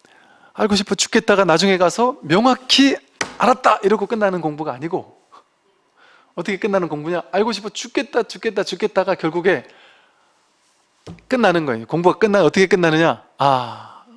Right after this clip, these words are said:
도저히 알 수 있는 게 아니었구나." 이걸 확실하게 깨닫는 거예요. 알 수 있는 게 아니었구나라는 걸 확실하게 깨닫는 게 깨달음이에요. 그게 그 유명한 그 진울 스님의 수신결에 나오는 뭐예요?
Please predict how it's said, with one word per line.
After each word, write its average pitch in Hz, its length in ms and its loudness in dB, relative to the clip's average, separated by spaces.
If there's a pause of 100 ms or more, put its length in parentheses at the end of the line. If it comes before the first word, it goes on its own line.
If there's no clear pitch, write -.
(140)
도저히 185 340 2
알 170 140 4
수 - 140 -4
있는 190 140 -2
게 175 100 2
아니었구나." 185 760 2
이걸 202 340 2 (200)
확실하게 277 600 2
깨닫는 196 380 -2
거예요. 117 200 -8 (1700)
알 170 160 2
수 - 160 -4
있는 208 200 0
게 196 80 2
아니었구나라는 202 920 0
걸 185 120 -4
확실하게 233 460 0
깨닫는 190 400 0
게 254 80 2
깨달음이에요. 127 600 -2 (680)
그게 214 220 0
그 190 120 2
유명한 175 440 2
그 147 120 -4
진울 165 260 -2
스님의 147 280 -8
수신결에 185 420 -6
나오는 156 400 0 (580)
뭐예요? 143 340 -6